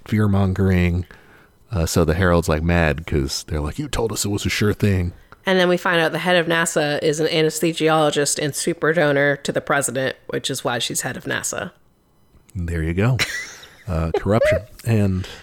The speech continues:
Speaker 1: that's capitalism, though. I mean,
Speaker 2: I mean, yes.
Speaker 1: that's what it is. <laughs>
Speaker 2: Yeah.
Speaker 1: You can say, "Oh, we could have fair, honest government, whatever," but it would end up that way.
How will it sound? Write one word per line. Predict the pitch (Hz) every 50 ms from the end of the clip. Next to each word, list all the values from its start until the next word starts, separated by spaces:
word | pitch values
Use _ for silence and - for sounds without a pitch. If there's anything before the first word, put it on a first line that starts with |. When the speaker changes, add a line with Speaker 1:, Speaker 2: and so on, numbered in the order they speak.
| - - - - - - _ _ _ _ - - - - - -
Speaker 1:
that's | - 196 - -
capitalism, | - 127 117 - - 76 76 73 - 67
though. | 69 65 85 87 - -
I | 90
mean, | 87 85 80 78 80 -
Speaker 2:
I | 226
mean, | 233 240 226 196
yes. | 160 - - - - - -
Speaker 1:
that's | - - -
what | 113 82
it | 71 64 -
is. | - - - - -
<laughs> | - -
Speaker 2:
Yeah. | 147 165 131 135 - - 135 - - _ - - - - - - - - -
Speaker 1:
You | - 139
can | 139
say, | 131 - 123 110 95
"Oh, | 95 98 98 101 98
we | 101 104
could | - 101
have | 95 92 -
fair, | - 92 92 92 85
honest | 82 87 82 82 - -
government, | - 90 90 90 87 82 82 85
whatever," | - - 87 92 82 85 82 82 82
but | 80 85 90 117
it | 123
would | 123 104
end | 92 85 82 78
up | - -
that | - - -
way. | - -